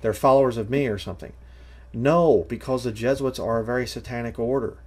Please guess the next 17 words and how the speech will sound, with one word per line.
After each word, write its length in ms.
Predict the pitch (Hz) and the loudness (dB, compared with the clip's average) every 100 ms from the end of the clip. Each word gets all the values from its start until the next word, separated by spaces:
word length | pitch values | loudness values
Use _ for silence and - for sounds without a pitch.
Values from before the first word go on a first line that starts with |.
| - - - - | -20 -20 -20 -14
And 160 | - 117 | -8 -4
they 100 | 117 | -2
get 160 | 117 | -2
in 140 | 120 147 | 0 0
there, 220 | 127 117 | 0 0
and 260 | - 117 113 | -2 -4 -2
they, 180 | 113 98 | -4 -6
these 320 | 101 117 113 | -6 -8 -2
guys 240 | 123 117 | 0 2
are 80 | 110 | 2
experts 380 | 117 - - - | -2 -2 -10 -10
at 80 | - | -12
philosophy, 760 | - 98 95 143 156 139 160 147 | -12 -6 0 0 -2 -8 -6 -6
they're 180 | 90 | -6
experts 380 | 101 - 113 104 | -6 -6 -6 -6
at 100 | - | -8
mathematics, 600 | 104 98 - 127 143 147 | -10 -12 -8 -6 -4 -6